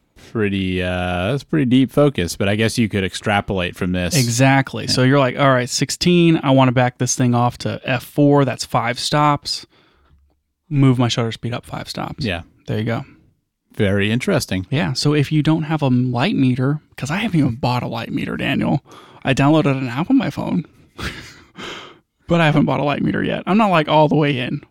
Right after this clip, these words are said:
Speaker 2: I'm getting close.
Speaker 1: Yeah, you're getting there, but you're not there yet.
Speaker 2: But I'm gonna start doing, I'm gonna start doing stop math.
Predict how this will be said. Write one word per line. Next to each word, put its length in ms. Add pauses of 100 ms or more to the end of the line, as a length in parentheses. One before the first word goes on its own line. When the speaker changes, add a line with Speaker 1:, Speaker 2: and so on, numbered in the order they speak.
(220)
Speaker 2:
I'm 60
getting 240
close. 460
Speaker 1:
Yeah, 220
you're 120
getting 200
there, 280
but 80
you're 80
not 140
there 120
yet. 160
Speaker 2:
But 100
I'm 120
gonna 100
start 220
doing, 180
I'm 80
gonna 140
start 220
doing 180
stop 520
math. 460